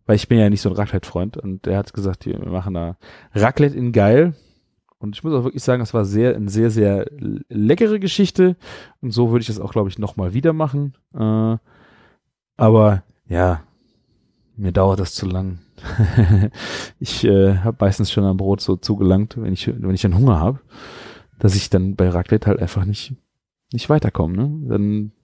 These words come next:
dann hast du, bist du am Brot satt und das ganze leckere Zeug kannst du nicht mehr essen, weil du satt bist. Dumm gelaufen, würd ich sagen. Ja, das ist so der Plan fürs Wochenende. Und,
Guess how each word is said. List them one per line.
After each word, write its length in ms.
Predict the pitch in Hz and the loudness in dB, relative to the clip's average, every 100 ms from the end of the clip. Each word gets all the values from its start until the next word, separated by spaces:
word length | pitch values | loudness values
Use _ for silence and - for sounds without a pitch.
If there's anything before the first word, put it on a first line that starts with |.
| _ _ _ _ _ _ _ - | _ _ _ _ _ _ _ 0
dann 120 | 120 | 2
hast 160 | 131 135 | 2 0
du, 60 | |
bist 280 | 123 - - | -6 -4 0
du 60 | 123 | 2
am 100 | 113 | 2
Brot 240 | 123 143 | 0 2
satt 280 | 135 156 - | 2 0 -2
und 200 | 131 123 | -6 -6
das 120 | - | -2
ganze 260 | 127 127 120 | -2 0 0
leckere 340 | 113 120 110 | 0 -2 -4
Zeug 320 | - 127 156 - | 0 2 2 -4
kannst 220 | 143 139 | -8 -6
du 20 | |
nicht 160 | 127 123 | -6 -8
mehr 120 | - | -6
essen, 200 | 120 143 | -6 -6
weil 80 | 131 | -6
du 80 | 123 | -6
satt 260 | 110 87 | -8 -10
bist. 280 | - - - _ _ - - - - _ | -14 -20 -20 _ _ -20 -20 -20 -20 _
Dumm 180 | 104 104 | 0 2
gelaufen, 480 | 110 110 107 101 90 | 2 4 4 2 -4
würd 140 | 87 | -8
ich 100 | 87 | -10
sagen. 420 | - - 98 95 - _ _ - - - - - - - | -10 -10 -10 -14 -20 _ _ -20 -20 -20 -20 -20 -8 0
Ja, 100 | 139 | 2
das 100 | 143 | 2
ist 120 | 185 | 2
so 80 | 170 | 2
der 120 | 139 | 2
Plan 300 | - 139 143 | 4 4 4
fürs 240 | - 120 | 2 0
Wochenende. 580 | 131 151 175 180 196 240 214 _ _ _ _ _ _ | 2 0 0 -4 -4 -4 -6 _ _ _ _ _ _
Und, 720 | 139 131 135 135 135 - - | -2 0 0 -2 -4 -10 -16